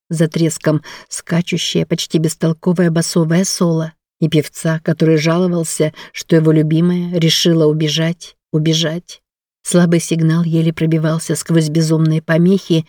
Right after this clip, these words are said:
но пожарный нагнулся и расширил глаза, прислушиваясь, потом взглянул на Харпер. Харпер посмотрела на него и кивнула. "Я действительно слышу?"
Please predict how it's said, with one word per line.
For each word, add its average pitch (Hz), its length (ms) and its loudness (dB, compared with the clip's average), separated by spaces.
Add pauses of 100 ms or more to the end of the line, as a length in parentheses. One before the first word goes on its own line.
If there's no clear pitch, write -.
(240)
но 165 120 0
пожарный 165 440 2
нагнулся 165 760 0 (160)
и 180 80 0
расширил 170 520 0
глаза, 160 360 0
прислушиваясь, 165 960 0 (480)
потом 175 380 0
взглянул 170 460 2
на 175 180 2
Харпер. 170 600 -4 (680)
Харпер 156 280 -2
посмотрела 160 680 0
на 165 120 2
него 160 440 -2 (160)
и 175 80 -2
кивнула. 165 640 0 (600)
"Я 143 300 2
действительно 170 640 0
слышу?" 151 580 -4